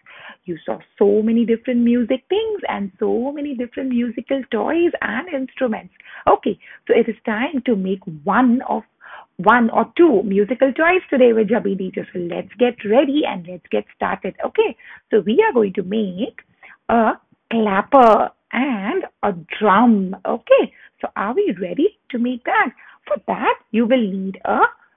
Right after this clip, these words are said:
rectangle sheet of paper. But we see that this paper is a little thick, okay, because we need to use it for a clapper. A rectangle paper,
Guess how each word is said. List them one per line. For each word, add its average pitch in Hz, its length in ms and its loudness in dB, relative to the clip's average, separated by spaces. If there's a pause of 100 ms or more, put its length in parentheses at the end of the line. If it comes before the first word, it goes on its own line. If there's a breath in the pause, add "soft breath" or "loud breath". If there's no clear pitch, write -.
(180)
rectangle 190 840 -4 (1200 loud breath)
sheet 190 200 -2
of - 100 -2 (100)
paper. - 420 0
But 185 220 -10 (120)
we 214 220 -4 (160)
see 311 220 4
that 233 280 -2
this 220 200 -4
paper 202 240 -4
is 233 180 -4
a 226 60 -2
little 208 260 -2 (160)
thick, - 200 0 (120)
okay, - 260 2
because 214 240 2
we 208 140 -2
need 214 200 -2
to 226 60 -2
use 202 240 -4
it 214 140 -4
for - 80 -12
a 208 180 -8
clapper. 226 440 -2
A 190 120 -2
rectangle 196 540 -8 (140)
paper, 202 300 0